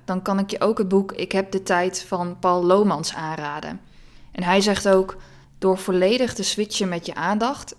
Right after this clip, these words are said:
ervaar je de onderbreking als een afzonderlijk item in plaats van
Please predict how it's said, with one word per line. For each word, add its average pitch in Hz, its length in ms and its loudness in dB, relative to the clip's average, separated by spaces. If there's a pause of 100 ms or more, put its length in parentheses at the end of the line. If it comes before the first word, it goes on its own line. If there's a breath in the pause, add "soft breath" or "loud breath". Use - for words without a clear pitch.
ervaar 190 400 2
je 214 100 6
de 185 140 -2
onderbreking 180 680 -4
als 180 160 -8
een 175 100 -10
afzonderlijk 214 600 0 (120)
item 185 420 -4 (100)
in 180 160 -10
plaats 180 340 2
van 175 320 -2